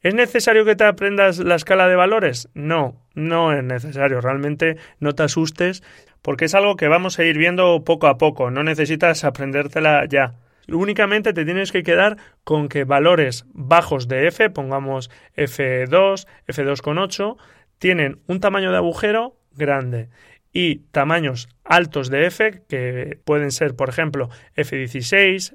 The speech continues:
F veintidós, van a corresponder a tamaños del diafragma pequeños. Ahora, para poder controlar el diafragma en tu cámara, vas a tener que configurar el modo de prioridad a la apertura, que suele venir rotulado como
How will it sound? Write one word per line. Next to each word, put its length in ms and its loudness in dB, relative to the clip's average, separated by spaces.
F 260 -2
veintidós, 640 -4
van 200 4
a 60 2
corresponder 800 0
a 180 2
tamaños 440 -2
del 160 -4
diafragma 640 -4
pequeños. 640 -8
Ahora, 440 4
para 200 4
poder 260 2
controlar 760 4
el 180 2
diafragma 760 2
en 260 -4
tu 600 -6
cámara, 480 2
vas 180 4
a 60 -2
tener 240 -2
que 140 -2
configurar 720 0
el 160 -2
modo 320 0
de 160 2
prioridad 640 0
a 60 2
la 100 2
apertura, 600 -2
que 280 0
suele 280 2
venir 320 -2
rotulado 560 0
como 500 -4